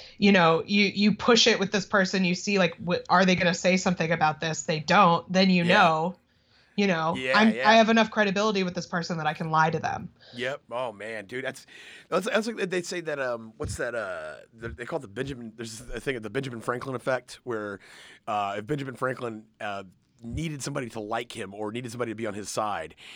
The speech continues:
Speaker 2: he would, uh, ask a favor of them, and he would, he, they, he famously, like, deaded rivalries and beefs with other people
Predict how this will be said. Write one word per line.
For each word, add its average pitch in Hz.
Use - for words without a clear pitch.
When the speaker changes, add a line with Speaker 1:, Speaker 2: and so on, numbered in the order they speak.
Speaker 2:
he 135
would, 113
uh, 95
ask 120
a 104
favor 135
of 160
them, 208
and 117
he 131
would, 139
he, 139
they, 127
he 131
famously, 143
like, 107
deaded 123
rivalries 113
and 95
beefs 131
with 110
other 110
people 101